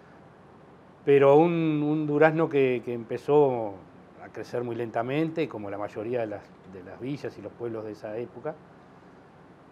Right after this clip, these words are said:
que tiene un, una, un movimiento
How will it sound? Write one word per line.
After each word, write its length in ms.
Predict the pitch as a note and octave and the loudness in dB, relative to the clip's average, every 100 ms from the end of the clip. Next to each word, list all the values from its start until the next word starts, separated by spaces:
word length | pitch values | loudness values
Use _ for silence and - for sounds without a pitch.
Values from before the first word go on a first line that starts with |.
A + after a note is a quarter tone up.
| - - - - - | -20 -20 -20 -20 -8
que 140 | C#3 | -6
tiene 500 | C3 - D#3 D#3+ D#3 | -4 0 4 6 6
un, 720 | D3+ D3+ D3 C#3+ C3 B2 B2+ - - - | 6 4 2 -2 -4 -6 -10 -14 -18 -10
una, 1160 | C#3 C#3 C3+ B2+ B2 A#2 A2+ G#2+ G#2 G2+ F#2+ F2+ - - - - - | -8 -4 -2 0 0 0 -2 -6 -8 -12 -16 -20 -20 -20 -20 -20 -10
un 120 | C3+ C#3 | -4 0
movimiento 1160 | C3 B2+ C#3 D3+ D3+ C#3+ C#3 B2+ A#2+ A2+ G#2+ | 2 2 2 2 2 0 2 4 4 0 -4